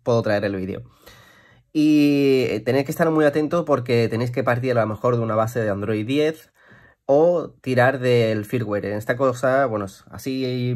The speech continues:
rápido explicado es muy raro. Pero os lo traeré en el siguiente vídeo, en el cual os dejaré en la caja de descripción todos los archivos, la instalación, cómo hacerlo, los pasos que tenéis que dar y demás. Así que bueno, espero que os haya gustado este vídeo.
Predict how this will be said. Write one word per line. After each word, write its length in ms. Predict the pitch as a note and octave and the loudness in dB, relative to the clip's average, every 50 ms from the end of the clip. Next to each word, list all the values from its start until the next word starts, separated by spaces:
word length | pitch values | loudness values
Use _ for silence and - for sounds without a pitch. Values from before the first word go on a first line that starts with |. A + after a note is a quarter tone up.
| A#2+ A#2 A2 | -4 -4 -6
rápido 340 | - - B2+ B2 C3+ B2 B2+ | -2 -2 0 0 0 -4 -6
explicado 460 | A#2+ B2 B2+ A#2 - B2 B2+ C#3 C3+ | -4 -4 -4 0 0 2 2 2 0
es 200 | B2 B2 - - | -2 -6 -8 -6
muy 280 | A#2 A#2 A#2 A2+ A2+ G#2+ | -4 -2 -2 -2 -2 -2
raro. 340 | F#2 F#2 E2+ - F#2+ A#2 - _ _ _ - - - _ _ | -2 -2 -4 -4 -6 -14 -18 _ _ _ -20 -20 -20 _ _
Pero 180 | - A#2+ A#2 A2+ | -2 2 2 2
os 60 | A2 | 2
lo 140 | A#2 A#2 A2+ | 0 -2 0
traeré 320 | - A#2 A2+ A2+ A2 C3 | 0 2 2 2 2 2
en 80 | C#3 C#3+ | 0 0
el 60 | C#3 | -2
siguiente 340 | B2+ C#3+ C#3 C3+ B2 B2+ C3 | -2 -2 -4 -2 -2 -2 -2
vídeo, 320 | C#3+ C#3+ C#3+ D#3+ F3 F3 | -2 -2 -2 0 0 0
en 60 | D3+ | 0
el 120 | A#2+ G#2+ - | 0 -4 0
cual 240 | - A#2 A#2+ B2 B2 | 2 2 2 2 0
os 120 | A#2 B2 | -2 -4
dejaré 220 | B2 A#2 - A#2+ | -6 -6 -4 -2
en 40 | A#2 | -2
la 80 | A2+ A2 | -2 -2
caja 180 | - A2 G#2+ | -4 -4 -4
de 60 | A2 A2 | -4 -6
descripción 520 | G#2 - B2 A2 - B2 B2 B2 C3 C3 | -6 -8 -12 -10 -4 0 0 0 0 -2
todos 160 | A#2+ A#2+ A#2 | -2 -2 -2
los 140 | A#2 A2 - | -2 -2 -6
archivos, 480 | A2 G#2 - - B2 B2 B2+ C3 C3 A#2 | -8 -10 -6 -8 -6 -4 -4 -4 -4 -6
la 60 | A2 | -8
instalación, 580 | G#2 - A#2 G#2+ F#2+ F#2+ - C3 B2+ C3+ C#3 | -6 -4 -4 -4 -4 -4 -4 -2 -2 -2 -2
cómo 200 | B2+ B2 A#2+ G#2+ | -2 -4 -6 -6
hacerlo, 640 | F#2+ G2 - C3+ C3 B2+ C3 C#3 C3+ C#3 C#3+ C#3+ D3+ | -6 -4 -2 -2 -2 -2 0 -2 0 0 0 0 0
los 120 | C#3+ A2+ - | -2 -4 -6
pasos 220 | - G#2 A#2+ A#2+ | -6 -10 -10 -10
que 60 | A#2+ | -10
tenéis 200 | A#2+ A2+ A2 G#2+ | -8 -8 -8 -8
que 140 | - - A#2 | -6 -4 -2
dar 340 | B2 B2+ C3+ C#3 C#3 D3 D#3 | 0 2 2 2 0 -2 -6
y 120 | - A2 G#2 | -8 -8 -6
demás. 340 | G2+ F2+ - - - - _ _ - - - - - - - - | -6 -6 -6 -8 -12 -18 _ _ -20 -20 -20 -20 -20 -20 -10 -4
Así 220 | C3 C3+ - F3 | -2 -2 -2 0
que 80 | D#3 E3+ | 0 2
bueno, 220 | F3 F3+ F3 D3+ B2+ | 2 2 4 2 0
espero 260 | A#2+ B2 D#3+ D#3+ E3 | 2 2 2 2 4
que 80 | D3+ D#3 | 2 0
os 100 | D3 - | 0 2
haya 100 | D3 C#3 | 0 2
gustado 260 | C#3 C3 B2 C#3+ B2+ | 2 0 0 0 0
este 160 | B2+ B2 C#3+ | 0 0 -4
vídeo. 460 | C3+ C#3 D3 D3 D#3+ F3 G3 G#3+ G#3 | -2 -2 -2 0 0 0 0 -2 -4